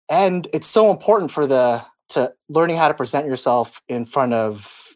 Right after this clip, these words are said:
decision makers and even your colleagues, because you're gonna have to go to an interview some way, somehow. You're gonna have to go speak to a person. They're gonna have to make that decision. And I can tell you from experience, for example, when we interview candidates,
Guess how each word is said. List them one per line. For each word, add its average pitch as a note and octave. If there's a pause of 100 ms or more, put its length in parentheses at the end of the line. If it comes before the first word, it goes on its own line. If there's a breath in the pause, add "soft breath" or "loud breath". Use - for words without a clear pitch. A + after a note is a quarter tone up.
decision C#3+
makers B2+
and B2
even B2
your A#2
colleagues, A#2 (160)
because A#2+
you're F3+
gonna G3+
have F3+
to D#3+
go D#3+
to D3
an C3+
interview A#2+
some C3
way, B2
somehow. A2+
You're A2+
gonna C#3+
have C3
to C#3+
go C3
speak -
to D3
a B2+
person. D3 (320 loud breath)
They're E3
gonna F#3
have E3+
to D3
make D3+
that D3
decision. B2+ (160)
And B2+
I D#3+
can D#3
tell F3
you E3
from C3
experience, A#2+ (420 soft breath)
for D#3+
example, C3+
when B2
we G3+
interview B2
candidates, A2